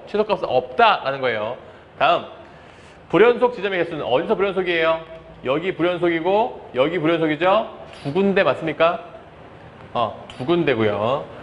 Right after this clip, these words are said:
그리고 마지막은 문장이 뭐니? 어, 방정식. 좋아, 이렇게 나와 있어요. F에 F를 합성해 놓은 요 놈이 영이 나오는 모든 근을 구하시오. 그 근의 합은 얼마입니까? 라고 물었죠.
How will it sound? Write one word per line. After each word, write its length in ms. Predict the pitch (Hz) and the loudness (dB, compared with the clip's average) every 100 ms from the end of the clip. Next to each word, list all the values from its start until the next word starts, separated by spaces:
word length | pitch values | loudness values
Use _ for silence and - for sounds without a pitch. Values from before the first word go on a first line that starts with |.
| - | -12
그리고 140 | - 156 | -2 4
마지막은 600 | 117 147 185 185 127 113 | 4 4 2 2 -2 -4
문장이 360 | 113 143 208 | -2 -2 -2
뭐니? 400 | 165 165 180 190 - - - - - - - - - - - | 0 0 0 -2 -6 -20 -20 -20 -20 -20 -20 -20 -20 -20 -2
어, 160 | 120 - | 0 2
방정식. 720 | 139 160 190 208 190 180 - - - | 2 2 2 0 2 -2 -4 -16 -6
좋아, 240 | 139 127 - | -2 -2 -4
이렇게 180 | 123 147 | -6 0
나와 140 | 170 | 2
있어요. 360 | 131 - 107 107 - - - - | 2 -2 -6 -6 -14 -20 -20 0
F에 1000 | 127 156 - - 226 208 202 226 226 - | 4 4 2 -2 4 4 4 2 0 0
F를 500 | 120 127 - 196 196 | -4 -4 -2 -2 0
합성해 460 | 196 - 240 220 202 | -2 -2 0 0 0
놓은 180 | 143 113 - - - - | 0 -2 -12 -18 -20 -4
요 120 | 139 | 2
놈이 340 | 196 220 220 160 | 4 4 2 2
영이 320 | 120 156 220 | 2 2 2
나오는 600 | 208 185 175 214 185 117 - | 4 4 4 0 -2 -6 -10
모든 480 | 110 147 180 226 196 | 0 4 4 2 -2
근을 320 | - 175 185 | -2 0 0
구하시오. 400 | - 151 139 131 | 2 0 0 -4
그 160 | 113 165 | -2 -2
근의 560 | - 165 202 226 - - - - - - | 0 2 2 0 -6 -20 -20 -20 -20 -8
합은 320 | - 247 254 | 0 4 4
얼마입니까? 440 | 170 180 190 185 | 4 2 -2 -2
라고 140 | 180 156 | 0 0
물었죠. 380 | 156 165 147 | 0 0 -2